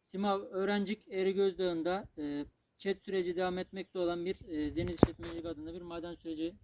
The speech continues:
devam ediyor. chat süreci devam ederken bölgemizde, e, ağaç kesimi gerçekleştirilmesi söz konusu. Daha önce dilekçelerle durdurduğumuz ağaç kesimini bu sefer chat süreci devam ederken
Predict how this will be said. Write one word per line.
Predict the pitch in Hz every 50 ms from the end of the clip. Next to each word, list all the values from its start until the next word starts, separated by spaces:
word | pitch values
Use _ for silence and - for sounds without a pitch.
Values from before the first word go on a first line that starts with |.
| _ _ -
devam | 156 156 156 151
ediyor. | 147 - - 156 185 208 - _ _ _ _ _ - - - - - - - _ _ - - _ _ - - - - - - - - - - -
chat | - 202 226 -
süreci | - 226 226 220 214 214
devam | 202 220 214 220 214
ederken | 220 208 226 220 214 214 233 233 226 220 196
bölgemizde, | 214 214 208 202 214 208 208 208 185 190 214
e, | 220 233 269 185 175 170 175
ağaç | - - 180 185 196 202 202 -
kesimi | 208 196 - 208 208 202
gerçekleştirilmesi | 190 196 190 - - 180 - 185 185 175 - 185 180 185 180 180 165 - - 196 208 208 - - - - - - - - - _
söz | - 208 202 202 -
konusu. | - 196 180 165 156 - 175 196 226 277 247 202 170
Daha | 180 180 196 202
önce | 208 202 185 196 190 170
dilekçelerle | 170 190 190 196 - - 208 196 196 185 175 175 165
durdurduğumuz | 165 180 180 170 190 185 170 185 185 170 175
ağaç | 185 185 180 -
kesimini | - 185 - - 165 170 190 202 214 - - _ _ _ - - - - _ -
bu | 175
sefer | 185 202 175 190 190 190 -
chat | - 202 196 -
süreci | - 196 190 180 175
devam | 190 190 185 185
ederken | 190 185 185 175 156 - 196 208 233